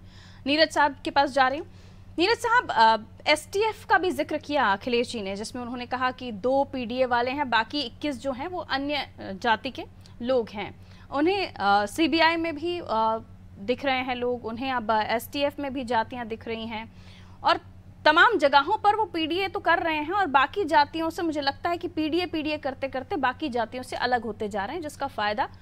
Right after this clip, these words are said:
अ, आजाद पार्टी और, अ, विपक्षी पार्टियां भी, अ, माफ कीजिए, मायावती जी भी ले रही हैं कहीं ना कहीं, वो भी आके फ्रंट में दिखाई दे रही हैं।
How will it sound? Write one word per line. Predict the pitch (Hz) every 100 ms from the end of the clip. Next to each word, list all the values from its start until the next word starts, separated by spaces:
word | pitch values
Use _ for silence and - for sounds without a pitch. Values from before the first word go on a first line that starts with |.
| - - - -
अ, | 233 226 214 -
आजाद | 247 240 277 -
पार्टी | 269 262 311 320
और, | - 240 233
अ, | 233 226 - - - - 233
विपक्षी | 233 254 - 269
पार्टियां | 254 247 262 254
भी, | 226 285
अ, | 254 202
माफ | 214 202
कीजिए, | 247 214 185 - - - - - - - - - - - - - -
मायावती | 233 285 285 302
जी | 269
भी | 269 285
ले | 262
रही | 269 269
हैं | 277
कहीं | 262 269
ना | 269
कहीं, | 277 339
वो | 269 247
भी | 302 302
आके | - 240 247 285 277
फ्रंट | - - - 262 277 294
में | 247
दिखाई | 240 247 262
दे | 254 262
रही | 262
हैं। | 262